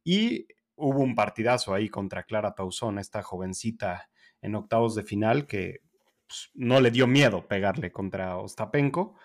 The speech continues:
Eh, después en Tailandia tuvimos también, eh, en Hua Hin a Diane Schneider, <laughs> la, la alemana, no, rusa, perdón, la rusa de diecinueve años gana su primer título W T A. Tiene un juego muy peculiar, ¿no? Diane Schneider.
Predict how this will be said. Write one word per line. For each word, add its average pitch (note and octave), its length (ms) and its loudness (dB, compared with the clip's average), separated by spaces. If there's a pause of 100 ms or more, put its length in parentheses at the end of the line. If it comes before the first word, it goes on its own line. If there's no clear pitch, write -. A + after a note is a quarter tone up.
(460)
Eh, G#2+ 300 -2
después A#2+ 840 0
en A2 500 -2
Tailandia C#3+ 760 4 (300)
tuvimos A2+ 400 -2
también, A2 340 -2
eh, G2 580 -6
en G2 220 -6
Hua C3 340 2 (100)
Hin F#3+ 400 4 (640)
a G#2+ 240 0
Diane C#3+ 380 4
Schneider, B2+ 640 2 (100)
<laughs> - 140 -14
la, A2 580 -2 (400)
la A2+ 480 6
alemana, B2+ 1000 6
no, D3+ 180 8
rusa, D#3+ 420 4
perdón, A2+ 520 0
la A#2 200 4
rusa C#3 600 6
de G#2 220 4
diecinueve A#2 640 4
años E3 380 4
gana C#3 240 4
su G#2 180 -4
primer B2 380 2
título D3 440 2
W G#2+ 320 2
T A2+ 80 4
A. G2 140 2
Tiene E3 200 4
un G3+ 120 6
juego F3+ 320 4
muy E3 200 6
peculiar, A#2 680 2
¿no? G2 220 -2
Diane G#2+ 280 0
Schneider. G2 480 -4